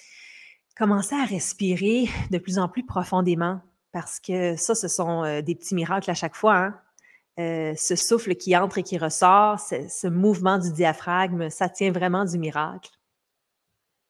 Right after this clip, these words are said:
Donc, inspire et expire. Et on va aller se, s-, en fait, répondre à ces questions-là que je vais vous lancer,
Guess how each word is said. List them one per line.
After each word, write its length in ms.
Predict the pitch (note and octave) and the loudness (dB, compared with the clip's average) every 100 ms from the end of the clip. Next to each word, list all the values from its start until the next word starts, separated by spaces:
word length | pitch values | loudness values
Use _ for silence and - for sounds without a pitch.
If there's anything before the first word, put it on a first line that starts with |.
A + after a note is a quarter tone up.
| _ _ - - - - - - | _ _ -18 -16 -16 -18 -18 -8
Donc, 220 | F#3+ G3 F#3 | 0 2 2
inspire 580 | F#3+ F#3 F3+ - A3 G3+ | 2 2 0 -4 0 2
et 140 | F3+ - | 0 0
expire. 880 | E3+ - - G#3 A#3 B3 G#3 F3+ E3 _ _ _ _ _ _ _ _ _ _ _ _ _ _ _ _ | -2 -2 0 2 4 2 -2 -6 -12 _ _ _ _ _ _ _ _ _ _ _ _ _ _ _ _
Et 160 | C#4+ C4 | 2 2
on 140 | F3+ | 0
va 140 | E3+ G3 | 0 0
aller 580 | F3 E3 F3+ G3+ A3 - - _ _ _ _ _ _ _ _ _ _ _ _ _ _ _ _ _ _ _ _ _ - _ _ _ _ _ - | 0 0 0 0 -4 -10 -20 _ _ _ _ _ _ _ _ _ _ _ _ _ _ _ _ _ _ _ _ _ -20 _ _ _ _ _ -12
se, 580 | - - A#3 A3+ A3+ - - - | -8 0 4 6 4 2 -8 -8
s-, 1080 | - - - - - - - - - - - | -4 -2 -2 -2 -4 -4 -6 -6 -6 -8 -8
en 80 | |
fait, 180 | G#3 D#4+ | -6 -6
répondre 540 | - G3+ - A#3 C#4 G#3 | -2 -4 0 0 0 -2
à 60 | |
ces 220 | D#3+ - F3+ | -6 -6 -6
questions-là 640 | F3 - - F#3+ F3+ F#3 | -8 -10 -4 -2 0 -2
que 120 | F3+ | -6
je 100 | E3+ | -6
vais 100 | D#3+ | -6
vous 140 | D3 D3+ | -8 -10
lancer, 520 | C#3+ D3 - G3 | -8 -8 -6 -4